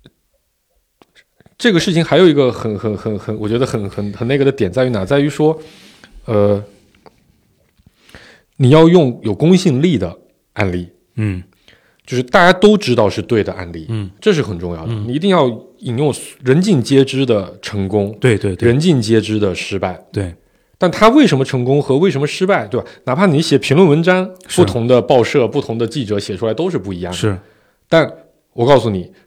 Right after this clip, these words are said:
Speaker 1: 他们解释都错了。
Speaker 2: 嗯。
Speaker 1: 真正背后的原因是在我的这个框架里的。
Speaker 2: 是的。
Speaker 1: 啊。
Speaker 2: 是的。
Speaker 1: 这个时候，哎，我，尤其是你要讲的反复，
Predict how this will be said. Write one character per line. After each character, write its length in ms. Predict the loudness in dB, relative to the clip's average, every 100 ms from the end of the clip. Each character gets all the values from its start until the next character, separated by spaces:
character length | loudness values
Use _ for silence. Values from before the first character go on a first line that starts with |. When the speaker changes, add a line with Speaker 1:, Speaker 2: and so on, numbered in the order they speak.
| _
Speaker 1:
他 160 | -2
们 100 | -2
解 160 | 0 -2
释 140 | -2
都 160 | 0 0
错 300 | 0 -4 -4
了。 120 | -6 -8
Speaker 2:
嗯。 220 | -4 -4 -8 _
Speaker 1:
真 200 | 0 2
正 160 | 2 2
背 140 | 2
后 100 | 2
的 60 | 0
原 200 | 0 -2
因 120 | -2
是 100 | -2
在 160 | 0 0
我 240 | -2 0
的 100 | 2
这 120 | 2
个 80 | -2
框 200 | -4 0
架 180 | 2 0
里 160 | -4
的。 80 | -10
Speaker 2:
是 120 | -6
的。 80 | -4 -6 _ _
Speaker 1:
啊。 260 | -10 -10 -10 -10
Speaker 2:
是 80 |
的。 140 | -8 -8 _ _
Speaker 1:
这 160 | -2 0
个 80 | 2
时 140 | 0
候， 240 | 0 -2 -6 -20 _ _ _ _ _ _ _
哎， 280 | -10 -10 -14 -20 _ _ _ _
我， 140 | -20 -20 _ _ _
尤 180 | 2 4
其 140 | 4
是 140 | 2 0
你 100 | 0
要 140 | -2
讲 240 | -2 -2 -2
的 100 | -2
反 220 | -2 -2
复， 280 | -2 -2